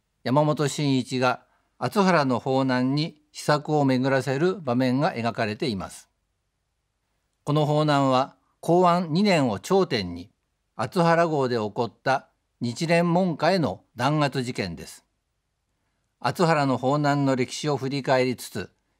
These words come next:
真一は、断じて殉教者を出すような状況を作ってはならない。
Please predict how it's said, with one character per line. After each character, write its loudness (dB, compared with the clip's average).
真 0
一 -4
は、 0
断 2
じ -4
て -2
殉 0
教 0
者 0
を -2
出 4
す -4
よ 2
う -2
な 0
状 -2
況 0
を 2
作 -4
っ 0
て -6
は 2
な -2
ら 0
な -4
い。 -14